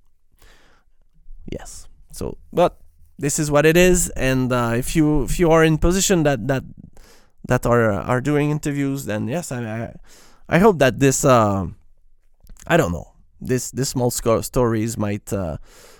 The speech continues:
might want to make you try other things maybe, and especially if you, if you hi-, hired a couple of people that, uh, you know,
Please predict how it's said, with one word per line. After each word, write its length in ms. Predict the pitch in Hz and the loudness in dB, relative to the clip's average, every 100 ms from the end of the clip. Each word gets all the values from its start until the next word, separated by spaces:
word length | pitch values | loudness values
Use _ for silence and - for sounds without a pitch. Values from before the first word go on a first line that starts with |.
| _ - | _ -4
might 200 | 117 - _ - - - | -4 -4 _ -20 -20 -16
want 480 | - 131 139 139 - | -4 2 4 2 -2
to 300 | 139 120 113 | -2 0 0
make 300 | 127 127 - | 0 0 -2
you 260 | 135 123 - - - | -2 -2 -6 -12 -6
try 380 | 131 127 135 131 | -2 0 0 0
other 320 | 123 131 139 | -2 -2 0
things 360 | 143 135 135 | 2 2 2
maybe, 420 | 127 123 131 135 113 | 2 2 2 2 0
and 220 | 110 98 | -2 -4
especially 540 | 117 - 254 302 233 | -6 -4 -4 -2 0
if 160 | 165 - | 0 2
you, 320 | 143 135 120 - - - - - - - - | 4 4 2 -2 -16 -16 -14 -16 -18 -20 -6
if 180 | 170 - | -4 0
you 140 | 185 147 | 4 6
hi-, 220 | 135 131 | 4 2
hired 400 | 135 139 143 127 | 2 4 4 4
a 40 | |
couple 300 | 143 123 113 | 0 -2 0
of 140 | 113 - | 0 -2
people 420 | 143 - 117 113 | -4 0 0 2
that, 360 | 107 107 - 113 | 0 -2 -6 -8
uh, 360 | 101 95 90 85 | -6 -6 -6 -4
you 120 | 135 | -2
know, 220 | 113 | -4